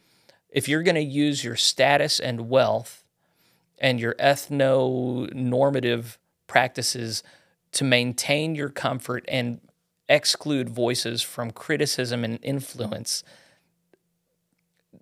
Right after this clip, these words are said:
well, it's at least classist, okay? So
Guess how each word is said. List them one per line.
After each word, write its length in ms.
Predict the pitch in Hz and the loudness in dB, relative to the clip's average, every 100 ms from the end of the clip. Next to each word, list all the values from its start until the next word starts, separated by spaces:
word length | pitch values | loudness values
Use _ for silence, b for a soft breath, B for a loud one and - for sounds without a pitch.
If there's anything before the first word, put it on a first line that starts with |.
| _ _ _ _ _ _ _ _ _ _ | _ _ _ _ _ _ _ _ _ _
well, 280 | 156 143 127 | 8 8 8
it's 160 | 131 | 2
at 80 | - | -2
least 240 | 156 170 - | 0 0 -2
classist, 720 | - 113 110 - - - - | 2 2 2 -8 -6 -6 -2
okay? 360 | 123 117 113 | -2 0 0
So 400 | 113 - 127 123 | 0 2 2 0